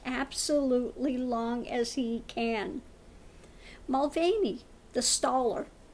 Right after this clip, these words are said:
okay, he is going to try to stall it for as long as he can. Yeah, he thinks he's gonna disarm them for a time.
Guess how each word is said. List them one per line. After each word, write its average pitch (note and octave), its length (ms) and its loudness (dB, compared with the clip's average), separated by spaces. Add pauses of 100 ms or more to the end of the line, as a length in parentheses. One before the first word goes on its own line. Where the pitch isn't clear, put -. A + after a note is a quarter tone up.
(800)
okay, - 340 -8 (1040)
he C#4+ 220 0
is C#4+ 180 0
going B3+ 320 0
to - 160 -4
try A3+ 380 0
to A#3 240 -6
stall A#3+ 580 2
it - 140 -6 (200)
for A3+ 300 0
as A#3 260 -2
long G#3+ 440 -2
as G#3+ 440 -2
he A#3 400 -6
can. C4+ 540 -2 (2250)
Yeah, A#3 240 2 (360)
he D#4+ 220 2
thinks - 720 -2 (2000)
he's C#4+ 220 0
gonna C4+ 280 4
disarm C4 760 4
them G3 260 0
for A3 300 -2
a - 120 0
time. A3+ 640 -2